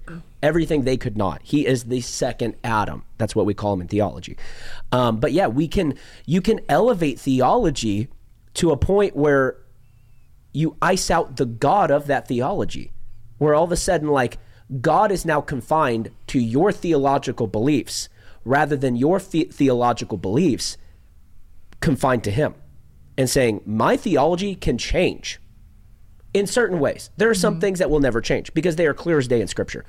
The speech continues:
Speaker 2: Mm-hmm.
Speaker 1: There are some of those, like, there are some hills that are worth dying on, i e
Speaker 2: Mm-hmm.
Speaker 1: Calvary. That's a literal hill worth dying on. If it was good enough for Jesus, it's a good enough hill to die on for me.
Speaker 2: Mm-hmm.
Speaker 1: But there are certain places where it's like,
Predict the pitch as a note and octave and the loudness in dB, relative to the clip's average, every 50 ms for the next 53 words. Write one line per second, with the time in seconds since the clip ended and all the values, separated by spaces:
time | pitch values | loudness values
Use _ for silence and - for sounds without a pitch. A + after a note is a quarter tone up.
0 | - F#3 E3+ E3+ E3+ D#3+ D3+ C3 E3 F3 E3 - - F3 E3 E3 D3 D#3 D3 C3+ | -6 -4 -4 -4 -4 -6 -2 0 2 2 2 2 0 0 2 2 2 2 2 2
1 | C#3+ C3 A#2+ - - - - - - - - - E3+ F#3+ G3+ - - - G3 F#3 | 2 -2 -2 -2 -8 -18 -18 -18 -18 -18 -6 0 2 2 2 2 2 0 2 2
2 | F3+ D3+ F3 E3 D#3 D3 D#3 C3+ C3 B2+ C3+ C3 A#2+ - C#3+ B2 A#2 A2 G2+ F#2+ | 2 2 2 2 2 2 2 2 2 2 2 0 2 2 0 2 2 2 0 -2
3 | E2 D2+ C#2+ - - - - - - - C3 C#3 C#3 C#3 C#3 - - D3+ D3+ D#3 | -6 -8 -12 -16 -20 -20 -20 -20 -4 0 2 4 4 4 4 2 2 -2 -2 0
4 | - D3+ B2+ A2 F#2 F2+ C#2 B1+ - - - A#2+ A#2+ - C#3 C3+ C#3+ E3 E3+ E3+ | 2 2 2 0 0 -4 -10 -10 -14 -10 -8 -4 0 2 2 4 4 4 4 4
5 | D#3+ D3+ C#3+ C3 C3+ C3 B2 A#2+ B2 - - - - A#2 C3+ B2 - - B2+ A2+ | 4 2 2 2 2 2 2 0 -2 -6 -16 -8 -2 0 0 0 0 0 0 0
6 | G#2 G2 D#2+ C#2+ C2+ - - G#2 G#2 A2 - - - B2+ A2+ A2 G#2+ - - C#3+ | 0 -2 -4 -8 -14 -16 -14 -8 -6 -6 -6 0 2 2 2 2 0 0 0 0
7 | C#3+ D#3+ D#3 - - C#3+ C3+ C#3 C#3 C3+ C3+ C#3 C3+ - - - - - - - | 2 2 0 -2 -2 -4 -2 -2 -2 0 0 -2 -4 -4 -8 -16 -18 -8 -6 -4
8 | A2 - G#2 C3 C3 C3 B2+ - A2 A2 A2+ A#2+ A2+ A#2 A2+ A2 A2 A2 - - | -4 -2 0 0 2 2 2 2 0 0 2 2 2 2 2 2 0 0 -2 -4
9 | G#2+ F#2+ F2 - - - - E3 D#3+ E3 D#3+ D#3 D#3 D#3+ - - - - B2 - | -4 -4 -6 -8 -10 -12 -10 -8 -6 -6 -6 -8 -10 -12 -16 -12 -6 -2 2 2
10 | F#3+ G#3 F3+ C3+ A#2+ A#2+ D#3+ E3 D#3 D3 - - G3 G#3 G#3 E3 - F3 F#3+ A#3+ | 4 4 4 2 0 0 2 2 2 0 0 0 0 0 0 -2 -2 -2 -2 -2
11 | A3+ F3+ D3+ D3 C#3 C#3 C3+ C3 - - C3+ A#2 A2 - | -2 -4 -4 -2 0 0 0 2 2 2 0 0 0 -2